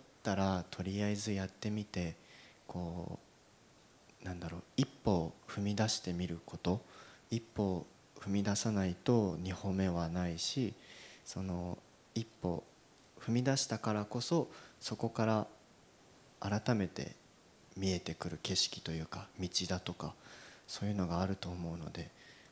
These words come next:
こう、なんかいろんなところに枝を伸ばしていってほしいと思うし、なんかそこに対する、こ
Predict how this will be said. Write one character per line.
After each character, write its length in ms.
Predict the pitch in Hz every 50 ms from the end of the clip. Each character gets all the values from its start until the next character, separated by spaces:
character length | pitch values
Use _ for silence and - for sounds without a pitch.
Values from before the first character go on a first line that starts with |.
| - -
こ 520 | - - 95 92 92 90 90 90 90 - - - - - - - - - - - - - - -
う、 40 | -
な 80 | 107
ん 60 | 101 101
か 220 | - 76 71 - - - - -
い 80 | - 87
ろ 100 | 90 90
ん 80 | 92 92
な 100 | 98 95
と 120 | - 104
こ 160 | - - 117
ろ 120 | 120 131 131
に 240 | 117 92 82 82 - - - - - - - - -
枝 260 | - 92 90 92 90
を 140 | 87 87 90
伸 120 | 87 87 85
ば 160 | 87 87 87
し 120 | - - -
て 260 | - 85 82 78 78 - - - - - - - - - - -
い 60 | 85
っ 20 |
て 180 | - - - 92
ほ 140 | 87 92 90
し 220 | - - - 85
い 20 |
と 140 | - - 85
思 240 | 85 85 85 85 85
う 40 | 85
し、 320 | - - - 90 92 98 120 - -
な 80 | 117 113
ん 80 | 107
か 120 | - - 98
そ 160 | - - 95
こ 200 | - - 120 120
に 240 | 123 127 127 123 120
対 240 | - 131 123 120 120
す 200 | - - - 120
る、 160 | 110 98 90 - - - - - - - - - - - - - - - - - -
こ 480 | - 87 87 87 85 85 90 90 90